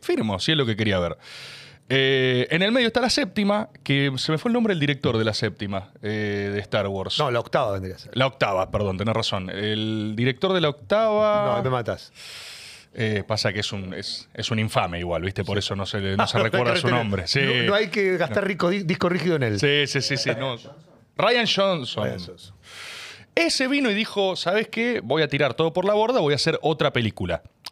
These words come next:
Speaker 1: Y vos, si te fijás la ocho, realmente hay un intento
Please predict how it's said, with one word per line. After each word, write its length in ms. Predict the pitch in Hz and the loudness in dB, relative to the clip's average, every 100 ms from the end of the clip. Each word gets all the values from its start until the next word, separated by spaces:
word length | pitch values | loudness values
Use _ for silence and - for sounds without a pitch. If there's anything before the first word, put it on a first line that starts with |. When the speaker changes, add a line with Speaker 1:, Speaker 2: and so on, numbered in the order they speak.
| _ _ | _ _
Speaker 1:
Y 100 | 160 | -2
vos, 220 | 226 330 | 2 2
si 120 | 254 | 0
te 120 | 196 185 | -2 -4
fijás 360 | 208 - 262 | -2 -2 0
la 140 | 196 190 | 2 2
ocho, 560 | 175 - 160 165 - - - | 2 0 0 0 -2 -14 -4
realmente 500 | 180 294 311 262 170 | 0 2 2 2 0
hay 80 | |
un 120 | 165 151 | 0 0
intento 720 | 139 147 127 117 117 147 | 0 2 2 2 2 0